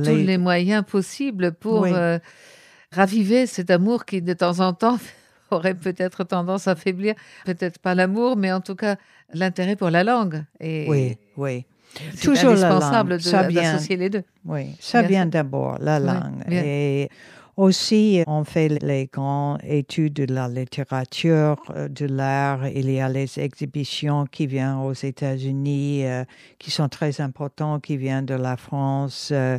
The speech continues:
Speaker 2: vous savez, dans notre monde, c'est un chiffre énorme. Il y a plus de deux cents millions de gens qui parlent français.
Speaker 1: Ah oui, sur le globe, vous voulez
Speaker 2: Sur
Speaker 1: dire.
Speaker 2: le globe, oui,
Speaker 1: Ah oui.
Speaker 2: oui.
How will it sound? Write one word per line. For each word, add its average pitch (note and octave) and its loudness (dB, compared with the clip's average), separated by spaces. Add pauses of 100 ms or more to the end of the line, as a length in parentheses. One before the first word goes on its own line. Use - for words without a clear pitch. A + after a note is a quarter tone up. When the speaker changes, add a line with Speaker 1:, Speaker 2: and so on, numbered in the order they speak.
Speaker 2:
vous F#3 2
savez, A3+ 4
dans F3 2
notre G3+ 4
monde, G3 4 (480)
c'est G3 2
un E3+ 4
chiffre F#3 2
énorme. E3+ 4
Il F#3 6
y F3+ 6
a E3 4
plus - 4
de E3 6
deux F#3+ 6
cents E3+ 0
millions E3 6 (560)
de D3 4
gens D#3 2
qui C#3 -4
parlent D3+ 0
français. C3+ -6 (600)
Speaker 1:
Ah E3 -4
oui, G3+ -6 (160)
sur G3 -6
le G3 2
globe, G3 0
vous D#3+ -10
voulez E3+ -2
Speaker 2:
Sur F#3+ 4
Speaker 1:
dire. G3+ 8
Speaker 2:
le G3+ 6
globe, G#3 2
oui, A#3+ 0
Speaker 1:
Ah G3+ -2
oui. A#3+ 2
Speaker 2:
oui. D#3 2